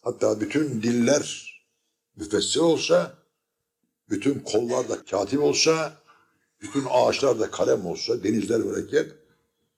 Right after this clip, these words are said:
karalar ve havalar kağıt olsa bunların hepsi tükenir. Katipler yorulur, diller yorulur, kalemler kırılır, mürekkepler tükenir. Fakat Allah'ın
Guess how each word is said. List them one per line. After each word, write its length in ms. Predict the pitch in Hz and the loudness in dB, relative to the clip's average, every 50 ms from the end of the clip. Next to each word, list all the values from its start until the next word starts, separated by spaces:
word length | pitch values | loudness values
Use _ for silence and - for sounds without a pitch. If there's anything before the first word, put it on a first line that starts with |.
| _ _ _ _ _ _ _ _ _ _ _ _ _ _ | _ _ _ _ _ _ _ _ _ _ _ _ _ _
karalar 480 | - - 117 131 139 143 147 147 143 143 | 0 2 2 4 4 4 4 4 2 2
ve 60 | 139 | 0
havalar 500 | 113 - 104 117 123 123 123 120 104 - | 0 0 2 2 4 4 2 0 -2 -4
kağıt 300 | - - 117 139 - - | -2 0 0 0 0 0
olsa 580 | - - - - - 139 143 156 160 - - _ _ 110 | -2 -4 -4 -2 -2 -2 -2 -2 -2 -4 -8 _ _ -14
bunların 280 | 117 123 131 135 131 110 | -10 -8 -6 -6 -4 -4
hepsi 320 | 147 156 147 - - - | -4 -4 -6 -6 -6 -6
tükenir. 600 | - - - 117 113 147 175 175 - - - - _ _ _ _ _ _ _ _ _ _ _ _ _ _ _ _ _ _ - | -4 0 0 0 2 0 -2 -4 -6 -10 -18 -20 _ _ _ _ _ _ _ _ _ _ _ _ _ _ _ _ _ _ 0
Katipler 520 | - 113 120 98 - 110 - - 127 139 135 | 0 2 0 0 -2 -6 -4 -2 0 0 0
yorulur, 500 | - 90 87 85 80 78 101 127 139 135 - - - _ _ _ _ _ _ _ _ _ _ _ _ _ _ _ _ _ _ _ _ _ _ _ _ _ _ _ _ _ _ _ _ _ _ 98 | 0 0 0 0 0 0 0 0 -2 -2 -4 -8 -10 _ _ _ _ _ _ _ _ _ _ _ _ _ _ _ _ _ _ _ _ _ _ _ _ _ _ _ _ _ _ _ _ _ _ -2
diller 380 | 107 113 123 131 120 131 135 135 | 0 0 0 0 0 0 0 0
yorulur, 480 | 104 98 98 87 80 - - - - - - - - _ _ _ _ _ _ _ _ _ _ _ _ _ _ _ _ _ _ _ _ _ - | 0 -2 -2 -2 0 0 0 -2 -2 -4 -10 -20 -20 _ _ _ _ _ _ _ _ _ _ _ _ _ _ _ _ _ _ _ _ _ -6
kalemler 520 | - - 135 131 123 120 120 139 131 - | -2 0 2 2 2 0 0 -2 -2 -4
kırılır, 560 | - - 92 92 87 107 139 139 135 - - _ _ _ _ _ _ _ _ _ _ _ | -4 -2 0 0 0 0 0 -2 -2 -6 -10 _ _ _ _ _ _ _ _ _ _ _
mürekkepler 600 | 110 120 117 - - 104 101 101 113 120 113 - | 0 0 0 0 0 -4 -4 -2 -2 -2 -2 0
tükenir. 440 | - - - - 90 - 156 147 - | -2 -2 -2 -4 -4 -4 -4 -6 -6
Fakat 280 | - 113 113 107 104 - - | -6 -6 -4 -4 -4 -2 -2
Allah'ın 600 | 127 123 127 127 120 110 - 92 143 139 123 | -2 0 2 2 2 2 2 0 -2 -6 -8